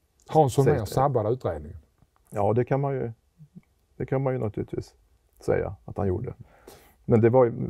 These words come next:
Speaker 2: en tanke bakom det, anser jag, och, eh, det tyckte, trodde också min far, va?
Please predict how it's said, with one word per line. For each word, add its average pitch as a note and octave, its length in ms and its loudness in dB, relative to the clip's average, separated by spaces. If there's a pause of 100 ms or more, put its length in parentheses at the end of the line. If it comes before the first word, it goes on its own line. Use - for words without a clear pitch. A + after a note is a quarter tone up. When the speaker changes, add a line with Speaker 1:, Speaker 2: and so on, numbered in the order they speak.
(240)
Speaker 2:
en A2 100 -2
tanke G#2+ 340 4
bakom G#2 340 2
det, - 140 -10 (600)
anser F2+ 460 -2
jag, - 220 -6
och, - 420 -12
eh, - 80 -8 (380)
det - 220 -10
tyckte, - 300 -2 (540)
trodde A2 180 4
också G2+ 200 2
min G2 300 -4 (840)
far, - 380 2
va? - 180 -10